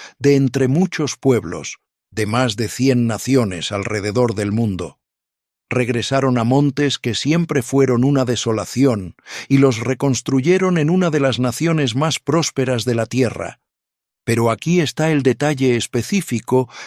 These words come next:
que prueba que estamos viviendo en el tiempo profético. Ezequiel dice que estarán morando confiadamente. La palabra hebrea usada aquí significa seguramente,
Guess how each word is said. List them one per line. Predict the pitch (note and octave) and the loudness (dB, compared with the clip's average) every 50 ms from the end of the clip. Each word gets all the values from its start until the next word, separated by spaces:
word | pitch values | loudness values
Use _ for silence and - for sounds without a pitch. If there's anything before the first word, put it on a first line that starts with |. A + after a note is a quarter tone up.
| - _ | -10 _
que | - C3 A#2+ | 0 0 0
prueba | - D#3 F3+ F#3+ F#3+ F#3+ F#3 E3+ | 2 2 2 4 4 2 -2 0
que | - C#3 | 0 -2
estamos | B2 - - D#3+ E3 F3 F3 D3 G#2 | -2 0 -2 -2 0 0 0 -2 0
viviendo | A2+ A#2 G#2 B2+ D3+ E3 E3 E3 D3+ D3+ C#3 | -2 -2 0 2 2 2 2 2 2 2 2
en | B2+ A#2+ | 2 2
el | A2+ G#2+ - | 0 -2 -2
tiempo | - B2 C3+ C#3 C#3 C3+ C3 A#2 | 0 0 0 0 2 0 -2 -2
profético. | - B2 A#2+ G#2+ - G#2+ F#2+ - - F2 - - G#2+ G2+ F#2 - _ _ _ _ _ _ _ _ _ _ _ | 0 -2 -2 -2 -2 -4 -4 -4 -8 -10 -8 -6 -6 -6 -8 -12 _ _ _ _ _ _ _ _ _ _ _
Ezequiel | A2 B2 - - A2+ G#2+ - - C3+ D3 D3 C3 G#2 | -4 -4 -2 -2 -4 -4 -2 2 2 4 4 4 2
dice | C3+ E3 E3+ - - D3+ C#3 | 0 -2 -2 -2 -4 -4 -2
que | - B2 A2 | -2 -2 -2
estarán | G2+ - - A2 G2+ G#2+ A#2 A#2 A#2+ A2 - - - _ _ _ | -2 -2 -4 -4 -2 0 0 0 0 -2 -4 -8 -16 _ _ _
morando | - G#2+ A#2 A#2 A2 A2 A#2+ C3+ E3 E3 D#3+ D#3+ D#3+ D#3+ D#3+ D3+ D3 | 0 2 2 2 2 2 2 2 2 2 2 2 2 0 0 0 0
confiadamente. | - A#2+ A2+ A2 G2+ - - G#2 G2+ G#2+ A#2+ G#2 A#2 A2 A2+ A#2 G#2+ F#2+ E2+ - F2 D#2+ C#2 - _ _ _ _ _ _ _ _ _ _ _ _ _ _ _ _ - | 0 0 0 0 -2 -6 -6 -2 -2 0 0 0 0 0 0 -2 -4 -6 -8 -10 -10 -12 -12 -14 _ _ _ _ _ _ _ _ _ _ _ _ _ _ _ _ -2
La | A2 A2+ A2 | -2 -2 0
palabra | - G#2 G#2 A2 A#2 A#2+ B2 A#2+ A2 G#2+ | 0 0 2 2 2 2 2 0 0 0
hebrea | G2+ F#2+ G#2+ B2+ C3+ C3 A#2+ A2+ | 0 0 0 0 2 2 2 0
usada | A2 G2+ - - A#2 A2+ A2 A2 G#2+ G2+ | 0 -2 -2 -2 0 0 0 0 -2 -2
aquí | F#2+ F2 - A#2 A#2 G#2 F#2+ - - - - - | -4 -4 -2 -2 0 -2 -2 -6 -14 -20 -20 -16
significa | - - C3+ B2 B2+ B2+ B2 A#2+ - F3 F3+ - - D#3 | -4 -2 0 2 2 2 0 0 -2 -4 -2 0 -2 -2
seguramente, | C3+ - - A#2 A#2 D#3+ E3+ E3+ D#3+ D#3+ F3 F#3 F3+ E3 - D#3+ D3+ C3+ | -2 -2 -2 0 2 2 2 2 2 2 2 0 0 0 0 -2 -2 -2